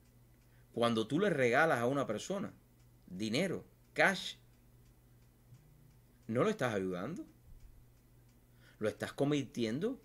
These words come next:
en un parásito más de la comunidad.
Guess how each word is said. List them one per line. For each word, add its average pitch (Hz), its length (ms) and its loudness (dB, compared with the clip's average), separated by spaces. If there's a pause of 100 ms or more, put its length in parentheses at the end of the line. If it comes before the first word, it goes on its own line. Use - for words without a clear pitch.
en 117 140 -2
un 139 120 0
parásito 170 540 0
más 165 380 -4 (1200)
de 107 140 0
la 98 100 2
comunidad. 107 600 0